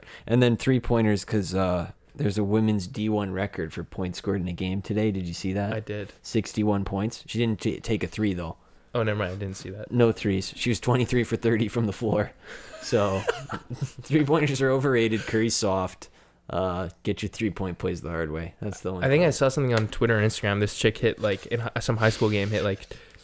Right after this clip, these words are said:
Speaker 2: fifteen threes, though. So.
Speaker 1: Wow.
Speaker 2: Okay, so my first winner or loser this week is apes.
Speaker 1: Oh, no, not again.
Speaker 2: Yeah, different ape, like, real apes,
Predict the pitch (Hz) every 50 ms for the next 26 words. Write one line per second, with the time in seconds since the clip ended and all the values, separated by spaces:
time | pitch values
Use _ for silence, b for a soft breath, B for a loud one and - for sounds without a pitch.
0 | - - - - - 131 113 - - 123 113 107 - 110 104 98 101 - - -
1 | - - - - 92 107 - - - - - - - 101 98 95 104 104 98 92
2 | 98 - _ _ - 120 110 110 101 98 95 - - 120 127 120 117 - - 131
3 | 139 135 - - 131 127 127 123 123 120 - 127 123 117 117 123 117 120 120 117
4 | 110 - 127 120 110 - - 113 110 107 107 104 - - - 117 120 165 - -
5 | - - - - - _ _ _ _ _ _ _ _ _ _ _ - 143 151 131
6 | 123 139 147 117 123 123 107 127 120 98 110 139 135 135 127 113 98 98 113 139
7 | 147 147 165 135 123 110 101 - - 120 117 110 - 123 135 131 117 101 85 62
8 | - - - - -